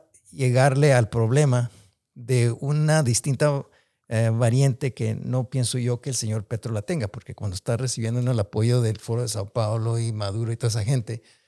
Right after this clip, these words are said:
no pienso que el señor Hernández tiene ese mismo respaldo. Así que lo que yo veo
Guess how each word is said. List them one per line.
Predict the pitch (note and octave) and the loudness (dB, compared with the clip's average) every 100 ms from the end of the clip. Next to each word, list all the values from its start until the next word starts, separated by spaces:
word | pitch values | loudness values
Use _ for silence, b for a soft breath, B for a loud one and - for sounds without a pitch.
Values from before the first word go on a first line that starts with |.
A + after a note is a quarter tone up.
| b b b E3 | b b b -6
no | E3 | -4
pienso | F#3+ D#3 F3 | -2 -2 0
que | D#3 | -2
el | |
señor | C#3 C3 | -2 -2
Hernández | C3+ C3 B2+ - | -2 -4 -6 -4
tiene | B2+ B2+ A2+ - | -2 -2 -4 -8
ese | A#2 B2 | -6 -4
mismo | B2 G#2+ | -2 -4
respaldo. | F#2 - A2+ G2 - _ | -6 -4 -4 -6 -16 _
Así | - D3 | -8 -6
que | C#3 D3 C3 B B B B - | 0 -2 -2 B B B B -10
lo | A#2 | -6
que | A#2 A#2 | -2 0
yo | C#3 | 4
veo | D3 C#3+ D#3 - | 6 6 4 -2